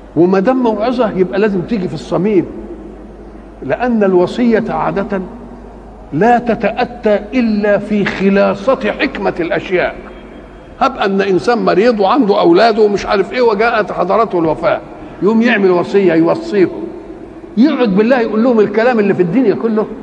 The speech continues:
ولا يجيب لهم عيون الايه؟ عيون المسائل. "انا اوصيكم بكذا، اوصيكم بكذا، اوصيكم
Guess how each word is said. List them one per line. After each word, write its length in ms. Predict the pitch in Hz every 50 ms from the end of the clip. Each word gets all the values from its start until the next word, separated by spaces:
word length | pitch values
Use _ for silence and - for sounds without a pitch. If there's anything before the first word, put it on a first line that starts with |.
| - - - - - - - - - -
ولا 220 | 156 165 170 180
يجيب 260 | 175 170 165 180 170
لهم 220 | 202 220 196 185 175
عيون 500 | 165 175 185 196 226 262 269 226 202 185
الايه؟ 380 | 165 156 - 175 175 165 143 - - - - - - - - - - - - - -
عيون 360 | 156 175 196 226 240 196 170
المسائل. 640 | 151 143 131 135 - - - 143 127 110 - - - - - - - - - -
"انا 140 | - 240 196
اوصيكم 460 | 175 165 156 - - - 160 - - - - -
بكذا، 220 | 165 151 143 147
اوصيكم 540 | 143 180 165 139 127 - - 151 127 - 127 120 -
بكذا، 220 | - 156 170 202
اوصيكم 400 | 185 196 151 135 - - 190 165